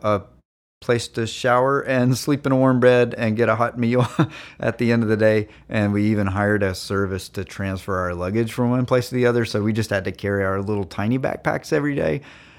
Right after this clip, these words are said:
Um, so it's kinda like you, you get the best of backpacking without all of the,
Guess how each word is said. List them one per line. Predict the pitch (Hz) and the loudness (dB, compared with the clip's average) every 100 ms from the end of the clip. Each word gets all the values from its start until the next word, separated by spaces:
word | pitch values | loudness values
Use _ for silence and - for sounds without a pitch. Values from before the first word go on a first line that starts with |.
| - | -16
Um, | - 113 104 98 - | -2 2 2 2 -4
so | - - 120 | -2 4 6
it's | 113 | 4
kinda | - 143 127 | 0 4 4
like | 110 104 - | 4 2 -2
you, | 107 101 104 | -6 -6 -4
you | 110 | -2
get | 107 110 | 0 0
the | 98 | -2
best | 98 104 - | -2 -2 -4
of | 107 107 | -4 0
backpacking | 107 - 107 110 107 98 | -2 -2 -6 -4 -4 -2
without | 92 95 95 | -2 -2 -2
all | 95 98 | -2 -2
of | 95 92 | -4 -4
the, | 90 85 | -6 -6